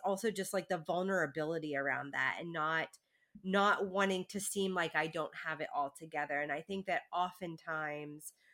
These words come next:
um, that is something that, that moms do is they don't want anybody to see those cracks and that brokenness of, of, you know, where they, they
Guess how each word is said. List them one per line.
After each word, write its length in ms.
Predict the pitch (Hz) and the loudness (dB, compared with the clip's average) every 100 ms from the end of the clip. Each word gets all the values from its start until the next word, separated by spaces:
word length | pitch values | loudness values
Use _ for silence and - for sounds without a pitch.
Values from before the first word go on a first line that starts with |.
| _ _ | _ _
um, 540 | 170 160 139 139 156 165 _ _ _ _ - _ _ _ 175 | -2 0 0 -2 -8 -14 _ _ _ _ -20 _ _ _ 4
that 220 | 196 190 | 6 8
is 100 | 190 | 4
something 360 | 208 190 190 180 | 0 0 0 2
that, 240 | 156 151 - | 2 2 -2
that 160 | 160 | -2
moms 340 | 175 160 160 - | 0 -2 -2 -2
do 380 | 185 180 165 | 0 2 2
is 280 | 156 165 156 | 2 0 -2
they 140 | 170 160 | -2 0
don't 320 | 170 165 160 | 0 0 -2
want 440 | 165 165 175 175 - | -6 0 2 2 0
anybody 540 | 180 170 170 165 156 | -4 -2 -2 -2 -4
to 100 | - | -8
see 600 | - - 185 170 160 151 - - _ | -10 -4 -2 0 -2 -4 -8 -20 _
those 300 | 185 175 170 | 2 4 0
cracks 460 | - 196 175 180 190 | 2 6 6 2 -2
and 100 | 170 | 0
that 200 | 143 - | -2 2
brokenness 840 | 185 180 190 175 160 151 160 - - | 0 2 -4 -4 -2 -4 -6 -8 -6
of, 500 | 170 156 151 147 147 - - | -4 -4 -2 -4 -6 -10 -8
of, 120 | 170 | -8
you 120 | 156 175 | -6 -8
know, 100 | 151 | -6
where 320 | 170 165 170 | -4 -2 -2
they, 380 | 165 156 151 143 - | -2 -4 -4 -8 -10
they 300 | 160 151 147 | -6 -4 -4